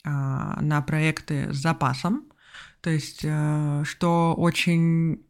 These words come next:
приятно с-, э, мне осознавать.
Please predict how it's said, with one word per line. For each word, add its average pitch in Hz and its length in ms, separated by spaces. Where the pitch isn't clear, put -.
приятно 160 480
с-, 156 300
э, 65 160
мне 156 500
осознавать. 151 640